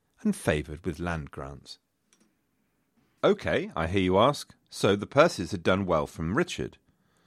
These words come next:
So why the dickens would they help Bolingbroke?" You might point out, very reasonably, and indeed with eagle-eyed insight and acuity, that there were tensions between Percy and Lancaster,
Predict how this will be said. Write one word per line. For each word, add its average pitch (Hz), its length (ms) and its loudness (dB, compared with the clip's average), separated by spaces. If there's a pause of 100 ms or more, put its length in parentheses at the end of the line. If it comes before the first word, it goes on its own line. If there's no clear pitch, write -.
(140)
So - 140 -6
why 202 160 4
the 196 100 0
dickens 87 500 0
would 117 120 -4
they 160 100 0
help 92 300 -4
Bolingbroke?" 135 560 0 (1400)
You 113 100 -2
might 101 240 4
point 92 260 0
out, 214 300 2 (120)
very 82 240 2
reasonably, 85 560 0 (260)
and 120 120 4
indeed 113 280 4
with 101 220 -2
eagle-eyed 95 720 2
insight 101 540 0
and 85 120 -6
acuity, 117 600 -4 (600)
that 117 120 0
there 80 100 0
were 85 80 -2
tensions 240 560 0
between 71 320 -6
Percy 95 380 0
and 64 100 -4
Lancaster, 85 640 -4